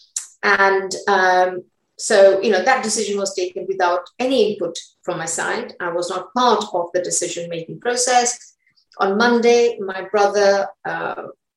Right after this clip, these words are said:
sat me down with my dad and mom and said, "Sis, you're gonna leave for India on Saturday." So this was on the Monday and I was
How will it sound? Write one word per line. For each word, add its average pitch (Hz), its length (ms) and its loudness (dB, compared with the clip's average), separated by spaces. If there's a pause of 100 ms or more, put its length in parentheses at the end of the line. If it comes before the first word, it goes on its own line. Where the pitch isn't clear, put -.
(180)
sat - 280 4
me 175 80 2
down 220 300 4
with 185 100 -4
my 180 80 0
dad 190 260 2
and 185 140 -2
mom 214 220 2
and 190 160 -6
said, 190 260 -2
"Sis, 233 280 -2
you're 214 120 4
gonna 214 200 0
leave 214 180 -2
for 208 120 -2
India 202 320 0
on 185 120 -6
Saturday." 156 520 -8 (760)
So - 240 -6
this 214 180 4
was 214 140 2
on 214 60 6
the 214 60 8
Monday 190 320 4
and 180 80 0
I 185 140 4
was - 480 -4